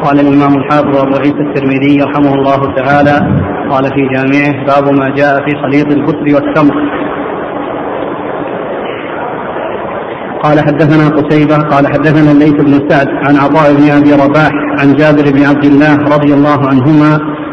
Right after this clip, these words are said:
أن رسول الله صلى الله عليه وآله وسلم نهى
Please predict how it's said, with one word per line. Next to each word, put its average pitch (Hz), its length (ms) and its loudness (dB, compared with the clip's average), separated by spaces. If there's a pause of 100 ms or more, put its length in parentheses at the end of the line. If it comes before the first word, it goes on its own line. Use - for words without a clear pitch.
(120)
أن 151 120 4 (160)
رسول 151 240 -2 (100)
الله 147 400 0
صلى 143 180 0
الله 143 300 0 (120)
عليه 139 300 2
وآله 143 420 0
وسلم 147 680 0 (220)
نهى 156 460 2